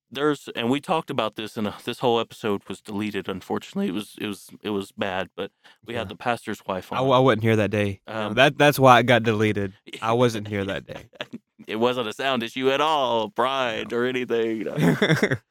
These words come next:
Speaker 1: Uh, but, uh, you know, there's a huge responsibility that falls on the pastor.
Speaker 2: Mm-hmm.
Speaker 1: Um, and not, not to say that, but there's a lot of behind-the-scenes things that the pastor does that no one recognizes. All they see is him getting up and,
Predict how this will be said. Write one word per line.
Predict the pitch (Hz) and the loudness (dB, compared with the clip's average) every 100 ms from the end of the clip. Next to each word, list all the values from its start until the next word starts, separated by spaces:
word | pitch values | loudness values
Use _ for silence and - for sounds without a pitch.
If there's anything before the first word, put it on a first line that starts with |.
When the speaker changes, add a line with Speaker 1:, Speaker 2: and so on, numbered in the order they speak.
| _ _ | _ _
Speaker 1:
Uh, | 113 120 | -6 -4
but, | 107 143 139 117 147 | -4 -4 -4 -8 -6
uh, | 123 113 110 _ _ _ _ _ _ _ - | -6 -6 -10 _ _ _ _ _ _ _ -10
you | 131 | -2
know, | 135 | 0
there's | 135 147 | 0 -4
a | |
huge | 160 143 156 - | -8 -4 -4 -2
responsibility | 123 - 131 - 110 117 110 | -4 -2 -4 -2 0 0 0
that | 104 - | -2 0
falls | 107 104 | -2 -2
on | 101 | -6
the | 95 | -8
pastor. | 175 160 - 107 _ _ _ _ | -10 -12 -10 -10 _ _ _ _
Speaker 2:
Mm-hmm. | 107 110 - - 110 | -10 -10 -12 -10 -6
Speaker 1:
Um, | 110 104 92 _ _ _ - | -4 -4 -6 _ _ _ -10
and | 127 | -4
not, | 131 151 - - | -2 -4 -6 -6
not | 139 151 147 - - _ _ _ _ - | -2 -2 -4 -10 -20 _ _ _ _ -20
to | 131 | -12
say | - 123 | -4 -2
that, | 117 107 - _ _ _ - | 0 -2 -4 _ _ _ -4
but | 110 - | -2 -2
there's | 131 151 | -2 0
a | |
lot | 147 135 135 | 2 2 2
of | |
behind-the-scenes | 120 113 123 110 - 117 117 - | 0 0 0 -2 -4 -2 -2 -2
things | 117 107 104 | -6 -4 -4
that | - - | -6 -6
the | 104 | -8
pastor | - 107 104 110 | -4 -4 -4 -6
does | 101 101 98 | -4 -4 -4
that | - | -4
no | 110 | 0
one | 101 98 | 0 0
recognizes. | 101 98 101 92 92 104 110 | -2 -4 -4 -6 -8 -8 -4
All | 117 | -2
they | 123 123 | -4 -8
see | 127 117 | -8 -8
is | 107 - | -10 -8
him | 120 | -6
getting | 107 110 - 110 | -6 -6 -6 -4
up | 107 - | -6 -6
and, | 104 98 | -8 -8